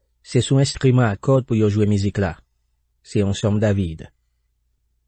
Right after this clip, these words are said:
Bondye, tande jan m ap rele nan pye ou. Koute lè m ap la priyè ou. Kè m kase, mwen lwen lakay mwen,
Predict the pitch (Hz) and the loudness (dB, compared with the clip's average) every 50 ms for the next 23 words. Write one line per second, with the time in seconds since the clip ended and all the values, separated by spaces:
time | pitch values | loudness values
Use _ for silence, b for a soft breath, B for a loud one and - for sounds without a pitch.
0 | _ - - 120 120 113 107 120 120 120 127 123 120 - _ _ _ _ _ _ | _ -2 0 2 2 4 4 4 4 6 4 4 2 -2 _ _ _ _ _ _
1 | _ _ _ _ _ _ _ _ - - 139 139 151 165 147 127 147 135 135 127 | _ _ _ _ _ _ _ _ -2 2 4 4 4 4 4 4 4 4 4 2
2 | - - - 123 117 110 110 107 104 101 92 - 98 92 87 78 78 _ _ _ | 0 -2 -2 0 2 2 4 4 2 2 0 0 -2 -4 -4 -4 -8 _ _ _
3 | _ _ _ _ _ _ _ _ _ _ _ _ _ _ _ _ _ _ _ _ | _ _ _ _ _ _ _ _ _ _ _ _ _ _ _ _ _ _ _ _
4 | - - 156 151 - 180 170 170 156 143 139 131 - 123 117 - 120 113 117 117 | -4 -2 0 2 2 4 4 4 4 4 2 2 2 0 0 0 0 0 0 2
5 | 117 107 95 85 78 - _ _ _ _ _ _ _ _ _ _ _ _ _ _ | 2 2 2 0 -4 -6 _ _ _ _ _ _ _ _ _ _ _ _ _ _
6 | _ _ _ _ _ _ _ _ _ _ _ _ - - 120 110 113 107 - - | _ _ _ _ _ _ _ _ _ _ _ _ -2 0 0 0 0 -2 -2 -2
7 | 123 107 - - - - 131 131 131 120 101 - _ _ _ _ _ _ _ _ | -4 -4 -4 -6 -2 0 2 2 2 2 0 -6 _ _ _ _ _ _ _ _
8 | _ _ _ _ _ - 123 120 120 120 117 117 120 117 123 120 117 113 123 123 | _ _ _ _ _ -2 2 2 4 4 4 4 4 4 4 4 4 4 2 2
9 | - - 107 104 104 104 110 113 123 127 | 0 0 0 0 0 0 2 2 2 2